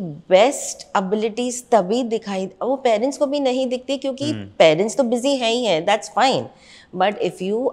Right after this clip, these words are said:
Speaker 1: are hooking up the child with so many things, उनकी
Speaker 2: हम्म।
Speaker 1: बेस्ट एबिलिटीज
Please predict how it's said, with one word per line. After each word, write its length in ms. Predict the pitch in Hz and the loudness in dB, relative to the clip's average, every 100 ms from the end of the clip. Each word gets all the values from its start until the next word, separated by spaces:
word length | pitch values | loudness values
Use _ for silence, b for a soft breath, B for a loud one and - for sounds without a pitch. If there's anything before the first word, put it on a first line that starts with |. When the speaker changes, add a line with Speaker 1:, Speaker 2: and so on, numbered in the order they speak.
| - | 2
Speaker 1:
are 340 | 220 220 208 | 4 2 0
hooking 440 | 190 185 190 285 | -4 -6 -6 -6
up 160 | 262 233 | -4 -4
the 100 | 226 | -4
child 340 | 220 180 202 | 0 0 0
with 280 | 190 190 - | -2 -6 -6
so 100 | 170 175 | -6 -4
many 240 | 226 247 247 | -4 -4 -2
things, 320 | 233 175 175 | -4 -4 -8
उनकी 320 | - 190 214 | -10 -8 -6
Speaker 2:
हम्म। 120 | 208 | -6
Speaker 1:
बेस्ट 240 | 185 208 - 185 | -6 -8 -8 -8
एबिलिटीज 540 | 190 202 233 240 - | -6 -8 -6 -8 -10